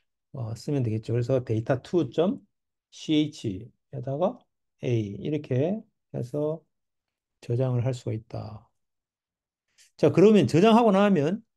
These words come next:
그 다음에는, 어, 멤버의 카운트나 멤버의 리얼로 해서 이것을 읽을 수는 있지만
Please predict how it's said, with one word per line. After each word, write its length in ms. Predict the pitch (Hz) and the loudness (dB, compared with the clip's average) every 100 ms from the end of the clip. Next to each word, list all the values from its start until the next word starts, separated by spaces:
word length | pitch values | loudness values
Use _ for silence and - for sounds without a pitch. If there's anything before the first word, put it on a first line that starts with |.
| _ | _
그 120 | 147 | -4
다음에는, 580 | 170 170 175 185 123 113 _ _ _ _ _ - | -2 -2 -2 -2 -4 -6 _ _ _ _ _ -14
어, 400 | 131 123 117 120 _ - | -10 -8 -8 -12 _ -6
멤버의 640 | 175 160 131 123 160 208 _ | -4 2 2 2 0 -6 _
카운트나 680 | - 165 175 135 123 101 - | -8 -8 -8 -4 -4 -4 -4
멤버의 600 | 135 156 135 135 185 240 131 | -4 0 2 2 0 -2 -6
리얼로 1300 | 120 147 135 104 110 _ _ _ _ _ 170 180 185 | 0 4 4 2 -8 _ _ _ _ _ -2 2 2
해서 260 | 185 190 | 2 0
이것을 560 | 165 147 160 151 135 - _ | -4 -6 -6 -4 -6 -8 _
읽을 280 | 233 254 220 | -4 0 -2
수는 220 | - 147 110 | -2 -6 -8
있지만 580 | - 156 123 117 95 | -8 -6 -4 -4 -8